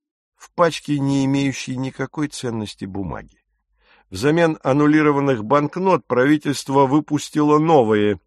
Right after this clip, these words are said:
номиналом семьдесят пять кьят в честь семидесятипятилетнего юбилея бирманского диктатора генерала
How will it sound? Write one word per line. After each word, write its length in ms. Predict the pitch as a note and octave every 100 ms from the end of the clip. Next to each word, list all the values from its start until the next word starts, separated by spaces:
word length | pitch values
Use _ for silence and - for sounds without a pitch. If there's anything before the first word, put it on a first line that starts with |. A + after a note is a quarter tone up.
| -
номиналом 680 | A2+ A#2+ B2 C#3 C3+ C3 A#2 _ _ _ _
семьдесят 640 | - D3+ C#3+ C3+ D#3 D3 -
пять 300 | C#3+ G2 _
кьят 440 | G2+ A#2 D#3 _ _ _ _ _ _ _
в 80 |
честь 400 | - A#2+ A2 - -
семидесятипятилетнего 1300 | - B2 B2 G2+ - G#2+ A2+ G2+ A2 C3+ - A2 G#2
юбилея 600 | G2+ F#2 G2 B2 C#3 B2
бирманского 720 | A2 G2 G#2+ G#2 - G2+ F#2+
диктатора 560 | F#2 - C#3 C3 A#2+
генерала 720 | G2+ F#2+ F#2 G2+ A#2+ G#2+ G#2